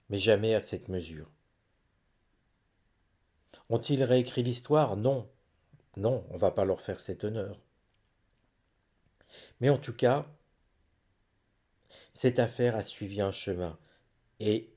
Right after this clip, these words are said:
regardez ici au centre, nous avons là encore une carte jupitérienne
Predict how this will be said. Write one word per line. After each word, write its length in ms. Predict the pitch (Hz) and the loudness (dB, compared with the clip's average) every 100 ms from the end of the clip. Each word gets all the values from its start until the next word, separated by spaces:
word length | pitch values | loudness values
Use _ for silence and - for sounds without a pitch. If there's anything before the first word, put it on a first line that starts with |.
| - | -18
regardez 560 | 90 110 117 101 90 | -8 -4 -2 -4 -6
ici 300 | 90 - - | -8 -10 -12
au 120 | 92 | -12
centre, 480 | 87 - 123 139 - _ _ _ _ _ _ _ _ _ _ _ _ - | -10 -10 -10 -12 -20 _ _ _ _ _ _ _ _ _ _ _ _ -14
nous 200 | 98 95 | -4 0
avons 240 | 95 90 | 0 0
là 240 | 87 98 170 | -2 2 2
encore 380 | 156 - 135 | 2 2 0
une 100 | 113 | 0
carte 360 | 98 101 - 95 | -4 -6 -6 -10
jupitérienne 800 | 82 82 - 80 85 80 78 78 | -12 -14 -16 -12 -10 -10 -12 -16